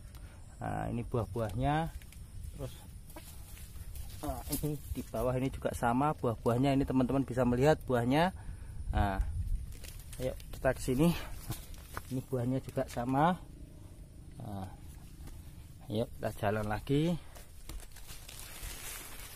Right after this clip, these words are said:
Sebelum Bayu S berbicara, mari kita lihat seperti apa buah-buahnya. Nah, ini buahnya. Jadi begini, guys, untuk teori-teori atau tipsnya agar kita sebagai petani buah naga bisa menghasilkan buah-buah yang bagus.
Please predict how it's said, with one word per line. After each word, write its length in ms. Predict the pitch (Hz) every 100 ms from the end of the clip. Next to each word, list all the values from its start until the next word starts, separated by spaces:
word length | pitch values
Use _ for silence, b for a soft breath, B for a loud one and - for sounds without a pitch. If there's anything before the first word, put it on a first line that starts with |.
| - - - -
Sebelum 260 | 127 131
Bayu 240 | 120 120 135
S 240 | 147 - -
berbicara, 720 | 120 123 117 127 131 156 170
mari 240 | 151 135
kita 240 | 131 135 135
lihat 460 | 131 123 147 156 -
seperti 400 | - 123 127 123
apa 160 | 135
buah-buahnya. 720 | 123 131 110 120 117 113 143 165 170
Nah, 240 | 117 107
ini 160 | 107 120
buahnya. 640 | 127 117 113 127 147 156 B B B B
Jadi 300 | - 117 156
begini, 340 | 127 - 123 135
guys, 380 | 151 156 - -
untuk 380 | 123 117 131 -
teori-teori 800 | 131 120 123 131 127 123 135 143
atau 240 | 127 127
tipsnya 720 | - 139 - - 151 165 175 - B B -
agar 400 | 123 131 127 131 B B B B B -
kita 320 | 135 - 147
sebagai 320 | - 131 -
petani 400 | 131 127 127 127
buah 180 | - 123
naga 480 | 120 120 - 147 156
bisa 240 | - 123 139
menghasilkan 640 | 127 127 110 117 117 143
buah-buah 460 | 135 127 113 123 127
yang 140 | 131 127
bagus. 720 | 113 107 - 170 185 - -